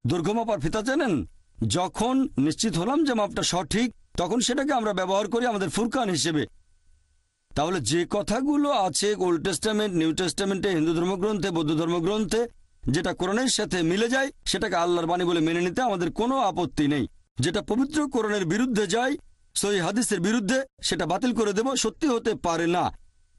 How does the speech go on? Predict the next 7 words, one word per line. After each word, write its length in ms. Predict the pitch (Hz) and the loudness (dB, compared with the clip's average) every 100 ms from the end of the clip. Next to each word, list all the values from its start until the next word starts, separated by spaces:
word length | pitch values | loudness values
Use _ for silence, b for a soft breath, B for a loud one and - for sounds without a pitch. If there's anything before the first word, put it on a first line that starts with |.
| - _ _ - | -20 _ _ -4
এখন 320 | 156 151 135 | -2 0 0
যে 220 | 113 185 | 0 0
কথাটা 640 | 208 240 240 277 269 254 247 - - _ _ - _ _ - | 0 -2 -2 -2 0 0 -2 -8 -20 _ _ -20 _ _ -6
কোরআনের 360 | 165 180 208 | -2 0 0
সাথে 380 | 233 - 220 196 | 0 -2 -2 0
মেলে 420 | 170 151 180 226 | 2 2 2 2
না, 300 | 240 214 147 | 2 2 0